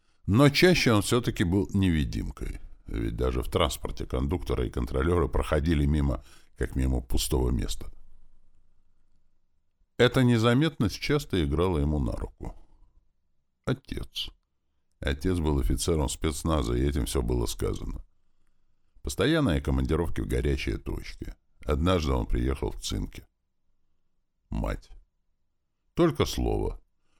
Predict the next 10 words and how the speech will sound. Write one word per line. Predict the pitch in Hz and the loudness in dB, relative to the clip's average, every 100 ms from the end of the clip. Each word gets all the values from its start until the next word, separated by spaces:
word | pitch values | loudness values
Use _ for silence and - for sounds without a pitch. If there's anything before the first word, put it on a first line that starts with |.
| - | 2
После | - 151 143 | 6 8 8
того, | 123 147 135 | 8 10 8
как | 131 107 | 6 2
погиб | - 110 107 - | 4 4 4 4
отец, | 107 - 139 - | 4 4 2 4
она | 90 | 4
опустилась | 85 - 110 - 92 65 - | 4 2 2 2 2 2 2
во | 71 | 0
все | - 73 | 2 -2
тяжкие. | - - - - - | -2 -4 -4 -6 -8